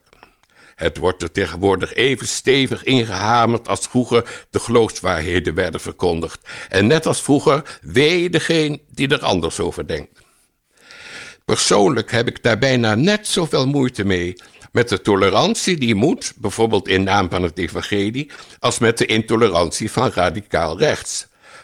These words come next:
Want hoe hemeltergend en godsgruwelijk hun geluid verkondigde simplificaties ook zijn, en hoe evident ook deze visie slechts de emotionele balans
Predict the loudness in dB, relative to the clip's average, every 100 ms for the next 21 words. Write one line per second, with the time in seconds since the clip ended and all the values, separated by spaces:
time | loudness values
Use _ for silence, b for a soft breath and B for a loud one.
0 | -2 0 0 2 4 4 4 4 4 0
1 | 2 2 2 0 -4 -4 -4 0 0 0
2 | 2 2 2 0 0 0 0 -2 2 2
3 | 0 -8 -6 0 0 0 -4 -4 -4 B
4 | B -4 2 2 0 -6 -2 -2 2 2
5 | 2 -2 -8 -8 -8 -2 2 2 2 -2
6 | B B B -4 0 4 2 4 0 -2
7 | -2 0 2 0 -2 -2 0 -2 0 -6
8 | -4 -4 -4 -6 -4 -2 -2 -2 -4 -2
9 | 0 -2 -4 -2 2 2 2 2 2 2
10 | 2 0 -6